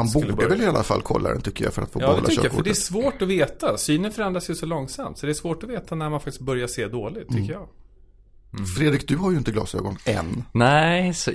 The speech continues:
Speaker 3: jag vill ju tro att jag ser ganska bra.
Speaker 1: <laughs> Ja, men det vet du inte.
Speaker 3: <laughs> Nej,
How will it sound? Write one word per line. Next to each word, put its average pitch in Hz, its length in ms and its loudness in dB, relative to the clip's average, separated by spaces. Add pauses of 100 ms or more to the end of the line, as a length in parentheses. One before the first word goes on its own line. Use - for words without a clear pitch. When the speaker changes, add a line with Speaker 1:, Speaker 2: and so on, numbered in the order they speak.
Speaker 3:
jag 131 480 4 (100)
vill 123 260 0
ju 117 60 0
tro 135 180 0
att 143 100 2
jag 110 100 2
ser 107 160 6
ganska 101 280 4
bra. 98 140 2 (140)
Speaker 1:
<laughs> 107 160 4
Ja, 117 340 2
men 131 100 6
det 151 60 6
vet 147 280 4
du 190 60 0
inte. 117 360 -2 (260)
Speaker 3:
<laughs> 247 280 4
Nej, 135 600 8